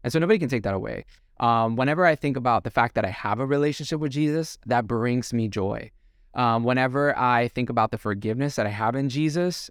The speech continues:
that brings me joy. Um, whenever I think about <laughs> how I'm not gonna spend all of eternity separated from God, that brings me joy as well. And so if you feel like you're lacking joy, I think try to really center in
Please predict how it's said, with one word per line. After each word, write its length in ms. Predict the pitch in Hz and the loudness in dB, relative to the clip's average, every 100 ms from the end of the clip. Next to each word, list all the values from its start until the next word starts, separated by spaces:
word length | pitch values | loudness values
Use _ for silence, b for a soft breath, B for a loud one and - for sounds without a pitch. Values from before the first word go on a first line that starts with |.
| - | -10
that 300 | 117 120 123 | 0 0 0
brings 320 | 127 123 - | -2 -2 -2
me 120 | 110 | -4
joy. 400 | 101 107 101 117 - _ _ _ | -2 -4 -4 -6 -14 _ _ _
Um, 240 | - 117 113 | 0 2 2
whenever 240 | 127 135 | 2 2
I 100 | 139 | 0
think 220 | - 139 | 0 -2
about 420 | 131 127 123 117 - | 0 2 2 0 -4
<laughs> 80 | _ | _
how 360 | - 170 165 156 | -10 0 2 4
I'm 180 | 127 | 2
not 200 | 135 143 | 2 2
gonna 220 | 165 147 143 | 0 -2 -2
spend 380 | - 135 135 | -2 0 2
all 200 | 107 131 | 4 4
of 100 | 139 | 4
eternity 480 | 131 117 139 160 123 | 0 -2 0 0 -2
separated 500 | 113 127 117 127 123 | 0 0 2 0 0
from 200 | 120 110 | 0 0
God, 400 | 117 135 123 107 | 2 2 2 0
that 200 | 117 117 | 0 0
brings 280 | 117 117 107 | 0 -4 -4
me 120 | 113 | -6
joy 300 | 107 104 101 | -2 0 0
as 200 | - 104 | 0 -2
well. 380 | 107 107 107 - _ _ _ _ - | -2 -2 -2 -4 _ _ _ _ -4
And 180 | 127 | -2
so 440 | 135 139 127 120 - - | 0 2 4 2 0 0
if 160 | 196 | 0
you 100 | 214 | 0
feel 180 | 220 202 | 0 2
like 180 | 180 - | 0 0
you're 140 | 127 | -2
lacking 760 | 113 110 120 135 160 156 165 170 _ _ _ _ | 0 0 0 -2 -4 -4 -4 -8 _ _ _ _
joy, 460 | - 139 139 160 190 - | -2 2 4 4 2 -2
I 140 | 131 143 | -2 0
think 340 | - 156 139 | 0 0 0
try 300 | - - 127 | -2 2 2
to 100 | 147 | 2
really 380 | 110 113 123 127 | -2 -2 0 -2
center 460 | - 117 117 110 - | -2 -2 -2 -4 -2
in 200 | 110 | -2